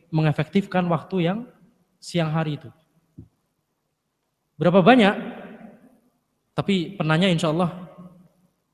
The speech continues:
baik ya. Namun orang lain, berapa banyak kita temukan,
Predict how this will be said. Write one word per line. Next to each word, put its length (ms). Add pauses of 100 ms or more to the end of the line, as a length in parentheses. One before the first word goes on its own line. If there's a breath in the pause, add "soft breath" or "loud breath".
baik 260
ya. 240 (720)
Namun 220
orang 180
lain, 240 (880)
berapa 240
banyak 300
kita 560
temukan, 500